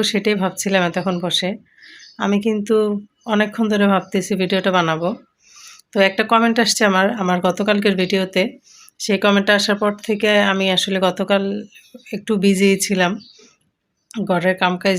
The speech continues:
নিয়ে একটু বাহিরে গিয়েছিলাম। তো সব কিছু মিলিয়ে একটু বিজি থাকার কারণে যেটা হইছে, আমি ওনার কমেন্টটা দেখেও মানে খুব একটা ভালো করে দেখতে পারি নাই।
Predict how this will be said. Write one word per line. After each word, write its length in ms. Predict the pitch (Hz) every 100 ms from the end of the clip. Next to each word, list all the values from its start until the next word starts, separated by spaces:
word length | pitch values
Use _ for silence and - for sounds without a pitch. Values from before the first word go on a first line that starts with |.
| 185
নিয়ে 200 | 185 185 185
একটু 160 | 175 185
বাহিরে 300 | 165 175 170
গিয়েছিলাম। 540 | 180 180 175 185 180 180 - - - - - -
তো 80 | 190
সব 200 | - 190
কিছু 200 | - 202 208
মিলিয়ে 220 | 214 214
একটু 120 | 208 208
বিজি 260 | 202 190
থাকার 320 | 202 208 208 208
কারণে 320 | 202 190 196
যেটা 240 | 185 180 175
হইছে, 320 | 170 - 190 214 - - - -
আমি 180 | 185 185
ওনার 240 | 190 190
কমেন্টটা 440 | 190 190 190 185 202 190
দেখেও 460 | 190 190 - 226 254 294 277 - 190
মানে 200 | 170 175 202 233
খুব 140 | - 220
একটা 200 | 214 208
ভালো 180 | 190 180
করে 160 | 180 196
দেখতে 280 | 185 175 175
পারি 200 | 165 160
নাই। 140 | 165